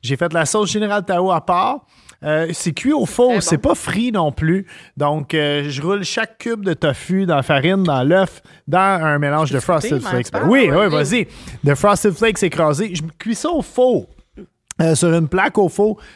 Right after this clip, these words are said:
Speaker 1: trois cent soixante-quinze pendant à peu près quinze vingt minutes.
Speaker 2: C'est bon.
Speaker 1: Puis, euh,
Speaker 2: Ah
Speaker 1: quand
Speaker 2: bon.
Speaker 1: ça commence à être doré, je le retire. Tu sacsonnes un poêlon,
Speaker 3: Mm.
Speaker 1: tu mets la sauce, la sauce caramélise,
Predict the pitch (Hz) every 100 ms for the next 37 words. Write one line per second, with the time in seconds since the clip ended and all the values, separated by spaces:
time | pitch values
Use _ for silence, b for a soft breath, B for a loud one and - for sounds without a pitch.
0 | _ - 226 - 208 175 160 180 185 170
1 | 156 151 147 147 156 - 175 165 160 165
2 | 160 202 196 196 247 B - 165 156 151
3 | 214 196 208 202 208 208 165 156 151 214
4 | 180 151 143 147 - 185 214 262 - -
5 | _ - - 190 - 214 208 143 170 156
6 | 156 170 190 196 190 180 165 170 175 160
7 | 135 - 185 202 220 - - 143 131 196
8 | 185 - 160 160 151 143 156 180